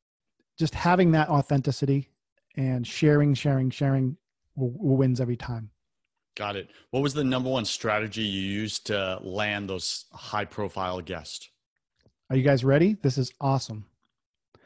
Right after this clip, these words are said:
Speaker 1: It's one word, branding. So we had talked about earlier, be-, maybe it was before the show or during the show, how I, how I was,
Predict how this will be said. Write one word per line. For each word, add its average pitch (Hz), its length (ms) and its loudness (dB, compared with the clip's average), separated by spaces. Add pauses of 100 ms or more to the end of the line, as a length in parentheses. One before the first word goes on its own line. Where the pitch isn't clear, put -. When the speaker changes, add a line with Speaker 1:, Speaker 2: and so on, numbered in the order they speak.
(580)
Speaker 1:
It's - 100 -20 (100)
one 151 300 4
word, 135 320 4 (580)
branding. 131 500 2 (1700)
So - 120 4
we 175 80 8
had 208 120 6
talked 185 280 4
about 143 440 6 (120)
earlier, 139 300 4
be-, 131 140 0
maybe 147 200 4
it 139 40 8
was 123 60 4
before 139 240 2
the 139 60 4
show 139 180 2
or 135 140 4
during 135 200 4
the 135 80 2
show, 127 280 0
how 131 180 -2
I, 135 180 2
how 147 320 2
I 143 120 6
was, 135 180 4